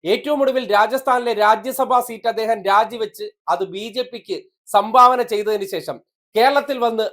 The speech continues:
ബി ജെ പിക്ക് സ്വാധീനമില്ലാത്ത ഇടത്ത് അദ്ദേഹം ഒരു ലോക്സഭാ എം പി ആയി. ബി ജെ പിക്ക് സ്വാധീനമുള്ള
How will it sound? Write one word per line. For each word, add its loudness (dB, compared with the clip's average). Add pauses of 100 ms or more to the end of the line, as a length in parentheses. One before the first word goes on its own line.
(180)
ബി -6 (100)
ജെ -2
പിക്ക് -8
സ്വാധീനമില്ലാത്ത 2
ഇടത്ത് -6 (340)
അദ്ദേഹം 2 (180)
ഒരു -4 (100)
ലോക്സഭാ 4 (140)
എം -8
പി -10
ആയി. -20 (440)
ബി -2
ജെ 0
പിക്ക് -8
സ്വാധീനമുള്ള 2